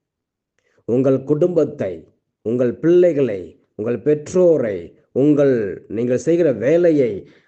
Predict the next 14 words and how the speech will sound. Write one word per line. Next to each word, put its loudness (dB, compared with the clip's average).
ஆசீர்வதிக்கிற -4
நேரம் -2
வந்துவிட்டது. -8
உங்கள் 0
கரங்கள் 0
ஆசீர்வாதமாக -2
இருக்கும். -10
நீங்கள் 2
எடுக்கிற 0
ஒவ்வொரு 2
காரியத்திலும் 0
ஆசீர்வாதத்தை -4
பார்க்க -4
போகிறீர்கள். -8